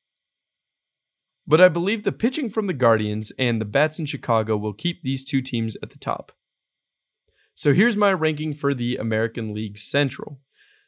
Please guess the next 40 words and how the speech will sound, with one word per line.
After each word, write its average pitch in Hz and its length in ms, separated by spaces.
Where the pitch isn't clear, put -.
I 160 60
think 226 240
the 170 80
White 175 300
Sox 269 340
will 175 140
get 139 400
first 208 260
place 190 260
again, 113 440
followed 147 360
by 135 120
the 123 80
Guardians, 175 640
who 131 100
will 123 100
finish 170 320
a - 120
few 202 240
games 135 340
back 110 360
in 117 120
second. - 480
The 127 260
Minnesota 190 580
Twins 180 360
will 120 420
get 135 280
to 139 100
third 156 320
place, - 420
followed 156 420
by 131 200
the 110 140
Javier 143 520
Baez 113 460
and 107 120
Miguel 117 280
Cabrera 113 420
Tigers, 110 560